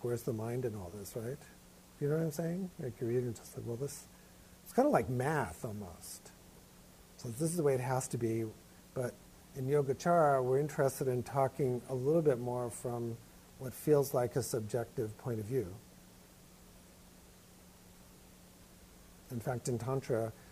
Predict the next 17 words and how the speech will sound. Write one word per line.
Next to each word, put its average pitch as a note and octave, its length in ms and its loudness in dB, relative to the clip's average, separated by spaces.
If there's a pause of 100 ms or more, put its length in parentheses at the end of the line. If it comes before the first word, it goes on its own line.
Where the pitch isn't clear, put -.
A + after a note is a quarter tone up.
(140)
we B2 80 -6
do D3+ 160 2
talk C#3 320 -4
about A#2 320 -2 (300)
subjective A#2 840 -4 (600)
and A#2 280 -8
objective. A2+ 540 -8 (1900)
In C3 120 -2
non-dual C3 460 0
Tantra, G#2+ 380 -8
we A2 140 -8
talk A2 300 -12
about A2+ 280 -10
subjective A2 640 -12
and G#2 160 -16
objective. - 1800 -14
<clears throat> - 60 -20